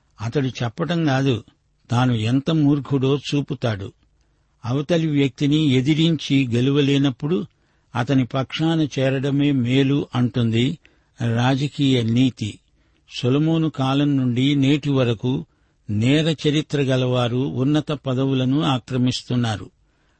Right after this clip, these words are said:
రాను రాను పాపానికి సన్మానాలు జరుగుతున్నాయి. ఒకప్పుడు పాపాన్ని మురికి కాలువలో పారేశారు. ఇప్పుడది పూలదండగా సన్మాన సంకేతమైంది. ఒకప్పుడు పాపం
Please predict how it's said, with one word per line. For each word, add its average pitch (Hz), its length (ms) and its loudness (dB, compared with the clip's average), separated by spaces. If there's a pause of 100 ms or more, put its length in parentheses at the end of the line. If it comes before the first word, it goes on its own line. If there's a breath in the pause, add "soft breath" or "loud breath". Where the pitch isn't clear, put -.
(140)
రాను 135 340 0
రాను 151 540 0
పాపానికి 139 640 -2
సన్మానాలు 135 840 -2
జరుగుతున్నాయి. 135 800 -2 (600)
ఒకప్పుడు 135 480 -4
పాపాన్ని 147 840 -2
మురికి 143 440 0
కాలువలో 143 640 -2
పారేశారు. 127 920 -2 (460 soft breath)
ఇప్పుడది 131 500 -2
పూలదండగా 143 1040 -2 (280)
సన్మాన 151 600 -2
సంకేతమైంది. 131 1160 -2 (640)
ఒకప్పుడు 139 640 -4
పాపం 143 500 -2